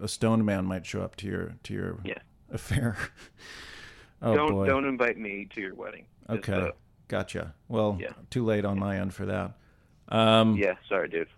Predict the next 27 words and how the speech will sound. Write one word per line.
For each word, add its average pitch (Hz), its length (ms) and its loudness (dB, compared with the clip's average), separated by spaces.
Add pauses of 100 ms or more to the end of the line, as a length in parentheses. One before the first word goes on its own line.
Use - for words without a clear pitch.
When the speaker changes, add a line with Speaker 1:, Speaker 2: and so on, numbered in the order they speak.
(400)
Speaker 1:
let 170 140 4
me 202 80 6
just 160 180 4
throw 160 220 12
out 147 100 8
some, 131 300 4
some 127 240 6
venues 127 340 6
for 120 200 4
you. 117 100 6
You 120 160 4
tell 120 160 4
me 117 220 6
yay 110 280 6
or 110 80 4
nay. 110 400 4
Destination 135 680 4
wedding, 110 420 6
tropical 107 640 2
setting. 87 440 -2 (2000)
Speaker 2:
Yay. 117 360 0 (540)
Speaker 1:
Barn 139 460 6
wedding 101 480 4
in 117 160 6
the 113 60 8
Midwest. 104 680 2 (1700)
Speaker 2:
Yay. 110 360 0